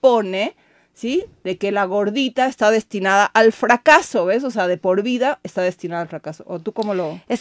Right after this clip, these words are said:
Speaker 1: lo
Speaker 2: que
Speaker 1: ves?
Speaker 2: justo estaba pensando en un ejemplo de una, de una amiga que me compartía que pues, que la otra vez su hijita de cinco o seis años, o igual está un poquito más grande, no importa, salió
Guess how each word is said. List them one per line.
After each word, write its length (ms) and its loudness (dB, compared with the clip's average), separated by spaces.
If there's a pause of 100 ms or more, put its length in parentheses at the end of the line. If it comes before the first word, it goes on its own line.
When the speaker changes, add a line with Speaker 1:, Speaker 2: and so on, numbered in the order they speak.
Speaker 1:
lo 60 2
Speaker 2:
que 40 0
Speaker 1:
ves? 120 2
Speaker 2:
justo 360 4 (380)
estaba 300 4
pensando 400 2
en 100 0
un 140 2
ejemplo 400 2
de 120 6
una, 500 2
de 180 -2
una 480 0
amiga 400 0
que 100 -8
me 140 -6
compartía 560 -2
que 320 -2 (440)
pues, 120 -20
que 120 2
la 100 6
otra 180 4
vez 160 4
su 100 -2
hijita 500 2
de 220 2 (360)
cinco 360 0
o 40 0
seis 280 -2
años, 520 -4 (300)
o 100 -10
igual 220 -2
está 160 -6
un 80 -6
poquito 240 -4
más 180 -2
grande, 200 -12
no 100 -4
importa, 340 -4 (540)
salió 800 8